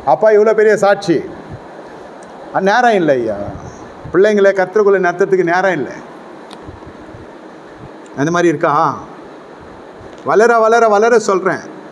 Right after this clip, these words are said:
இப்போ தெரியாது, எளிமையா இருக்கிறப்போ நம்மளை தெ-, தெரிஞ்சவங்க கூட தெரியாத மாதிரி போவோம். உபத்திர காலத்துல சிலுவையிலேருந்து இறங்கி வந்து ரட்சித்து கொள்ளும். அவன் இஷ்டப்படி இல்லை சிலுவைன்றது. உயிர்த்தெழுந்த வல்லமை நிரூபிக்கப்படும்.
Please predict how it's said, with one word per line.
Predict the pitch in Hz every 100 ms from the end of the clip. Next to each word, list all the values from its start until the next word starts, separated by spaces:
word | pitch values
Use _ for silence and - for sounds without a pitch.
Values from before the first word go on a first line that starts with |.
| - - - - -
இப்போ | 196 233
தெரியாது, | 262 240 247 240 202
எளிமையா | 160 214 233
இருக்கிறப்போ | 220 202 202 214 202
நம்மளை | 185 175 170 165 160 156 151
தெ-, | 160 165 160
தெரிஞ்சவங்க | 170 190 254 240
கூட | 233
தெரியாத | 220 208 208
மாதிரி | 185 156
போவோம். | 127 - - - - - - - - - - 143
உபத்திர | 175 247 254
காலத்துல | 233 202 196 180 156 151 190 208 214 - - - - - -
சிலுவையிலேருந்து | 202 233 226 226
இறங்கி | 202 214 240
வந்து | 226 214
ரட்சித்து | 214 233 233
கொள்ளும். | 226 226 196
அவன் | 151 190 220
இஷ்டப்படி | 214 220 226
இல்லை | 214 190
சிலுவைன்றது. | 165 190 190 196 180 147 123
உயிர்த்தெழுந்த | 180 208 214 202 190
வல்லமை | 190 208 196
நிரூபிக்கப்படும். | 180 190 202 190 180 160